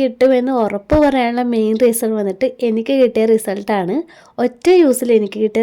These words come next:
റിസൾട്ടാണ് ഇപ്പം നിങ്ങൾ കാണുന്നേ. അപ്പൊ ഫേസ് പാക്ക് ഉണ്ടാക്കാൻ വേണ്ടിയിട്ട് ഞാൻ ഇവിടെ ഒരു സോസ് പാൻ എടുത്തിട്ടുണ്ട്. പിന്നെ എടുത്തിട്ടുള്ളത് ഒരു മുക്കാൽ ഗ്ലാസ്സോളം പാലാണേ. അപ്പൊ ഇനി ഈ ഒരു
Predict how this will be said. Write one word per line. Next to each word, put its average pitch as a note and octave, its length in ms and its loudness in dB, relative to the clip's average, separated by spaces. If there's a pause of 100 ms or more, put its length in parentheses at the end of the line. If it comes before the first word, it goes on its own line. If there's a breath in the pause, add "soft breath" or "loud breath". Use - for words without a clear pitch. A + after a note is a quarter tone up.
റിസൾട്ടാണ് G3+ 560 -4
ഇപ്പം A#3+ 280 -4
നിങ്ങൾ A3 220 0 (120)
കാണുന്നേ. G3 420 -2 (480 loud breath)
അപ്പൊ D4 120 -4 (100)
ഫേസ് D4 320 -2
പാക്ക് F4 260 0
ഉണ്ടാക്കാൻ A#3+ 420 -4
വേണ്ടിയിട്ട് G#3 280 -6 (100)
ഞാൻ G#3 100 -2 (100)
ഇവിടെ G3 200 -6
ഒരു A3 160 -10
സോസ് G#3 340 -6
പാൻ G3+ 160 -4 (100)
എടുത്തിട്ടുണ്ട്. G3 560 -6 (220)
പിന്നെ C4 340 0
എടുത്തിട്ടുള്ളത് A3 540 -4 (120)
ഒരു B3+ 120 0 (120)
മുക്കാൽ A3 440 -6
ഗ്ലാസ്സോളം A3 580 -4 (140)
പാലാണേ. G#3+ 640 -2 (460 loud breath)
അപ്പൊ B3+ 180 -8
ഇനി D4+ 160 2 (120)
ഈ D4+ 40 -2 (100)
ഒരു C4+ 100 -2